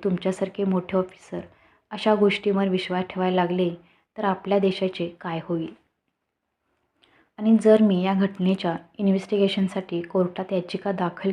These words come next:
केली तर मला कोर्टात पुरावे सादर करावे लागतील आणि त्यानंतर याचा तपास चालू होईल. पण माझ्याकडे असा कोणताही पुरावा नाही ज्याच्या मदतीने मी हे सिद्ध करू शकतो की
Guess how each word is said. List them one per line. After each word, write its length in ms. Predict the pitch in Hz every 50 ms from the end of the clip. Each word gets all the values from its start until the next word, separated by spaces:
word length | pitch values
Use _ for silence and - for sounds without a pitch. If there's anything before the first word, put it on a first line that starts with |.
| 190
केली 280 | - 208 190 165 170 175 - - _ _ _ _ _ _ _ _ -
तर 80 | 233
मला 220 | 233 233 240 226 226
कोर्टात 440 | 226 - 208 196 190 190 190 175 175 -
पुरावे 320 | - 202 185 175 170 180 196
सादर 360 | 190 - 180 170 165 180 175
करावे 420 | 175 - 190 175 165 165 170 170
लागतील 380 | 170 170 170 - - - 170 170 - - _ _ _ _ _ _ _ _ _ _ _ -
आणि 120 | 220 220 220 -
त्यानंतर 500 | 226 214 208 208 208 202 196 196 185 175
याचा 300 | 185 185 180 175 - 190
तपास 380 | 185 196 185 - - 175 180 -
चालू 300 | - 196 175 170 170 175
होईल. 280 | 170 170 165 165 165 - - _ _ _ _ _ _ _ _ _ _ _
पण 80 | - 226
माझ्याकडे 500 | 220 220 208 196 - 202 196 202 214 214
असा 320 | 208 202 202 - 185 175
कोणताही 560 | 180 - _ 190 185 175 175 - 185 180 196 208
पुरावा 400 | 208 - 190 175 170 170 175 180
नाही 220 | 190 196 185 165 170 - - _ _ _ _ _ _ _ _ _
ज्याच्या 260 | 214 208 - 220 220
मदतीने 560 | 214 202 190 175 170 175 - 190 185 175 170
मी 140 | 170 175 185
हे 220 | 196 190 180 180
सिद्ध 380 | 180 - - 196 180 170 185 185
करू 200 | 185 - 180 185
शकतो 380 | 180 - 185 - - - - 196
की 240 | 196 - 170 175